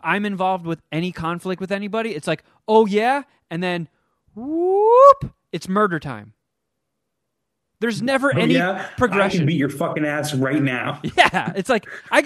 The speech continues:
Speaker 1: I know, I know I have the world's most annoying face. I can't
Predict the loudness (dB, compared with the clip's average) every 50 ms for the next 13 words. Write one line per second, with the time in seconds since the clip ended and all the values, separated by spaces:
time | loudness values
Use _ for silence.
0 | 2 2 2 4 8 8 8 8 6 2 -4 -4 -2 0 2 4 4 4 4 4
1 | 2 0 -2 -2 -2 0 0 2 0 0 -2 -2 -2 -2 -2 -4 -4 -4 -2 -2
2 | -2 -4 -6 -6 -8 -8 -8 -12 -18 _ _ _ _ -12 -12 -10 -8 -10 -10 -10